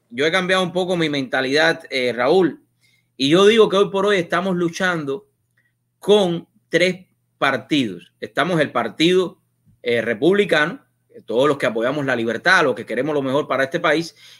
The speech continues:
y está el Partido Comunista Chino, asesino, y está el Partido Demócrata, que sabemos que está siendo ya objeto total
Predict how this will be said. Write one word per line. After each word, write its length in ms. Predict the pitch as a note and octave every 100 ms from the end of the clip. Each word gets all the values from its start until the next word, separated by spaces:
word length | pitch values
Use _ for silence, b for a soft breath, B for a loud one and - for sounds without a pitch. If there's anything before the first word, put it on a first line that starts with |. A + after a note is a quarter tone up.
| -
y 100 | D3
está 260 | D3 G#3+
el 120 | G#3
Partido 480 | E3+ C#3+ C#3 G#3 G#3+
Comunista 520 | F#3+ D#3 E3 F#3+ A3+ G#3+
Chino, 440 | - F3+ D#3+ F3+ _ _ _ _
asesino, 680 | A#2+ B2+ F#3 E3+ D3 F3 - b b
y 100 | -
está 220 | D3+ D3 F#3+
el 120 | G3+
Partido 460 | F#3+ D#3+ F#3+ G3+
Demócrata, 640 | F#3+ F3 E3+ D3+ E3+ G#3+ - b b _
que 140 | G3+
sabemos 460 | G3+ F#3+ F3+ G#3 A#3+
que 100 | E3
está 260 | E3 E3+
siendo 420 | E3+ - F3 F3+ E3+
ya 400 | D3 E3 F#3+ _ _ _
objeto 520 | D3+ A#2+ F#3 B3 A3
total 460 | C#3+ C3 C#3 D#3+